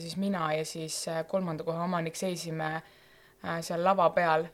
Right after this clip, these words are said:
ja siis oli see esimene koht, siis ma lihtsalt, mul oli see lihtsalt, et nagu, et nagu jess, et keegi saab selle, või nagu mul oli,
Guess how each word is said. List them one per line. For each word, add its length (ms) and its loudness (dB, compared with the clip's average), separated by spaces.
ja 60 -10
siis 260 -6
oli 160 0
see 140 0
esimene 440 -2
koht, 420 0
siis 160 -4
ma 100 4
lihtsalt, 300 2
mul 160 2
oli 540 2
see 220 4
lihtsalt, 280 -4
et 160 -4
nagu, 640 2
et 140 -6
nagu 220 -4
jess, 560 4
et 120 -8
keegi 340 6
saab 340 8
selle, 240 -2
või 80 4
nagu 240 10
mul 180 10
oli, 300 10